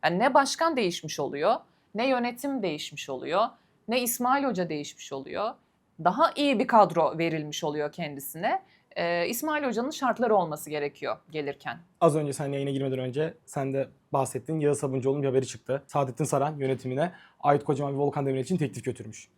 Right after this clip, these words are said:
Speaker 2: Ve bence Fenerbahçe'nin en büyük sorunlarından bir tanesi. Fenerbahçe'nin ruhunu hatırlatacak isimler aranırken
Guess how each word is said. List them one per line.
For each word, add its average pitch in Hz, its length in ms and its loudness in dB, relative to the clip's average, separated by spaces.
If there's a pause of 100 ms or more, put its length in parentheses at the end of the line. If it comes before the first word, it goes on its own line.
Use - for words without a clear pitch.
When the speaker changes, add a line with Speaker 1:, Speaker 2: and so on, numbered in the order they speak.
(180)
Speaker 2:
Ve 160 100 4
bence 160 260 2
Fenerbahçe'nin 151 720 2
en 156 120 -2
büyük 139 140 -4
sorunlarından 131 360 -2
bir 123 60 -6
tanesi. 123 420 -6 (240)
Fenerbahçe'nin 147 460 0
ruhunu 135 240 2
hatırlatacak 131 400 -4
isimler 147 440 -2 (240)
aranırken 143 580 0